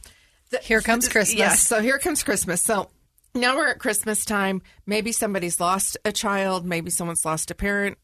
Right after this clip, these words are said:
Speaker 1: or a, a friend. You know, s-, we lose friends, too.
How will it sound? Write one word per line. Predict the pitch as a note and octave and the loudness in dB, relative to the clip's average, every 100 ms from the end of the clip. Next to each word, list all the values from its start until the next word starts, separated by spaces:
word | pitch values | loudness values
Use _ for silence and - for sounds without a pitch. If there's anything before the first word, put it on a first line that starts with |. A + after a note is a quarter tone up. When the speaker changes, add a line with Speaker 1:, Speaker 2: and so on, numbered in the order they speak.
| - | -4
Speaker 1:
or | E3 D#3+ D#3 | 0 2 2
a, | C#3+ C3 E3+ | 2 0 -6
a | |
friend. | - F3 F3 G#3 C4 - - - - - | -4 0 0 0 -2 -4 -12 -20 -18 -8
You | F3+ | -6
know, | F#3+ | -4
s-, | G#3+ - - - - C#3+ - _ - | -6 -12 -14 -16 -16 -18 -20 _ -6
we | G3+ | -2
lose | A#3 C4 - | -2 -2 -2
friends, | C#4+ C4+ F#3+ - | -2 -2 -2 -2
too. | A#3 A3+ | -2 -2